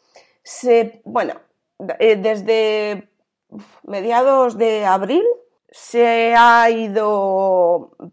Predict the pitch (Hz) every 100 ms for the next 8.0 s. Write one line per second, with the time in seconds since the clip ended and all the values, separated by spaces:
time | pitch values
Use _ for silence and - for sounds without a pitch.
0 | _ 196 170 165 131 120 - _ - -
1 | 196 170 110 117 - 202 214 330 156 170
2 | 247 - - 880 392 - 539 - 247 190
3 | 175 214 208 370 381 _ _ _ _ _
4 | - 220 269 262 233 226 208 190 - 233
5 | 285 349 339 _ 220 302 - 220 214 143
6 | 123 - _ _ - 240 277 285 277 262
7 | 262 240 233 208 160 131 147 156 -